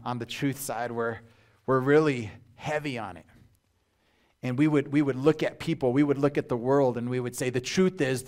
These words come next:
the world is going to hell," right? Or the truth is they voted the wrong way, and I don't know what the heck is wrong with them. Or the truth is what they do is complete. How could they call themselves a Christian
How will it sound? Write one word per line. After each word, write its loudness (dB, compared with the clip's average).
the 6
world 6
is -2
going 0
to 2
hell," 2
right? -2
Or 4
the 2
truth 6
is 4
they 10
voted 8
the 6
wrong 6
way, 0
and 2
I 8
don't 2
know 6
what 4
the -2
heck -2
is -2
wrong 4
with -2
them. 0
Or 8
the 2
truth 6
is 2
what 4
they 2
do 0
is -2
complete. 0
How 4
could 2
they 2
call 4
themselves -2
a -8
Christian -8